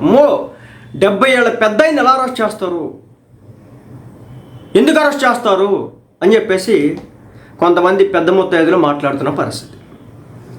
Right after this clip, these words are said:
ఇక్కడ అర్థం కాని విషయం ఏంటంటే, ఇప్పుడు కొమ్మినేని శ్రీనివాసరావు గారు లక్ష్మీ పార్వతి గారి విషయంలో ఒకలా,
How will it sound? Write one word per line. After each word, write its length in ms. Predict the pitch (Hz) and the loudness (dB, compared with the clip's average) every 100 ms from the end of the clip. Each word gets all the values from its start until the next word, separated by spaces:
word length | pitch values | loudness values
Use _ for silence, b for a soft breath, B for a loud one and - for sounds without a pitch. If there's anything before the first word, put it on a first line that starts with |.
| B B | B B
ఇక్కడ 140 | - | 0
అర్థం 300 | 302 - 269 | 0 0 2
కాని 180 | 302 320 | 2 2
విషయం 260 | 277 254 240 | 0 -2 -2
ఏంటంటే, 680 | 220 190 202 139 127 - - - _ B B B B | -2 -4 -4 -6 -6 -10 -18 -20 _ B B B B
ఇప్పుడు 280 | 143 147 143 | -2 0 2
కొమ్మినేని 720 | 127 151 208 226 226 208 - - - | 2 4 4 4 2 0 -4 -10 -6
శ్రీనివాసరావు 500 | 156 180 190 196 190 | 0 2 2 0 0
గారు 540 | 190 190 135 147 - - _ - - - - - - - - - | 2 2 0 -2 -6 -14 _ -20 -20 -20 -20 -20 -20 -20 -20 -2
లక్ష్మీ 320 | 381 - 285 | -2 2 2
పార్వతి 380 | 285 269 262 269 | 2 2 2 0
గారి 200 | 247 247 | 0 0
విషయంలో 280 | 240 247 233 | 0 0 2
ఒకలా, 540 | 156 147 190 190 185 | 2 2 2 2 -2